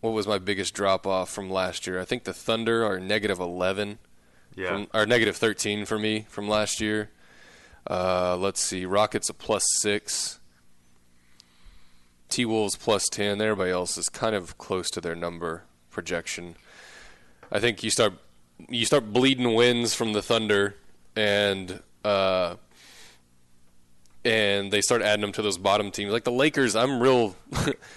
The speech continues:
Speaker 1: almost feel like I should have done, like, um, on the nose or lower for the Lakers, 'cause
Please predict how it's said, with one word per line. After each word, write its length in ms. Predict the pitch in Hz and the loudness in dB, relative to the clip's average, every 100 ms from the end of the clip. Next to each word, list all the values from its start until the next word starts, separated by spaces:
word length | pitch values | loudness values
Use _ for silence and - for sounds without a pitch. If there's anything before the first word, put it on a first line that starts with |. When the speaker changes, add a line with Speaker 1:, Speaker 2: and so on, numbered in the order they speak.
| - 135 | -2 2
Speaker 1:
almost 240 | 165 147 | 4 4
feel 120 | 147 | 4
like 160 | 131 127 | 4 4
I 60 | 117 | 2
should 160 | - | 0
have 80 | 120 | 2
done, 180 | 113 107 | 2 4
like, 420 | 104 95 - - - - - | 0 0 -8 -20 -20 -16 0
um, 680 | 107 98 95 95 92 90 - - - - - | 4 4 4 2 -2 -10 -16 -20 -20 -20 -4
on 180 | 113 113 | 2 2
the 80 | 107 | 2
nose 420 | 98 107 113 120 | 2 2 4 2
or 80 | 107 | 0
lower 320 | 92 101 113 | 2 2 2
for 120 | - | 2
the 60 | 123 | 4
Lakers, 420 | 123 127 135 135 | 4 4 0 -2
'cause 260 | - 104 | -2 -4